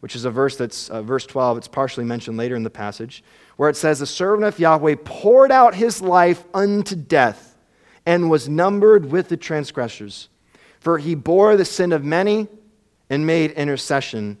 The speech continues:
for the transgressors." What's the big picture? When we step back and look at Jesus' final day, we can ask, who attacked the king? The forces of darkness attacked him,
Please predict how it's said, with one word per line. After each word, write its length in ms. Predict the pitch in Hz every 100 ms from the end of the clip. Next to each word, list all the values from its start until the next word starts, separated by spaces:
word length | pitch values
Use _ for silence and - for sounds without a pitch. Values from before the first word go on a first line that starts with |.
| _ _ _ _ _ -
for 180 | 123
the 80 | 117
transgressors." 880 | 113 113 107 - 98 - 92 87 - _ _ _ _ _ _ _ _ _ _ _ _ - _ _ _ _ -
What's 220 | 165 -
the 80 | 151
big 200 | 151 -
picture? 400 | 131 - 92 - _ _ _ _ _ _ _ _ _ _ -
When 100 | 123
we 60 |
step 280 | 131 151 143
back 300 | 139 131 123
and 200 | 110 101 _ _ _ _ _ -
look 200 | 127 127
at 60 |
Jesus' 380 | 110 120 113 117
final 300 | 120 117 117
day, 340 | 104 107 104 104 _ _ _ _ _ _ _ _ _ _ -
we 100 | 139
can 140 | 160
ask, 280 | 156 151 -
who 140 | 202
attacked 360 | 214 196 170 -
the 60 | 160
king? 380 | - 147 156 170 _ _ _ _ _ _
The 80 | 131
forces 340 | 160 175 -
of 120 | 147
darkness 400 | 127 151 147 131
attacked 340 | - 123 113 -
him, 180 | 113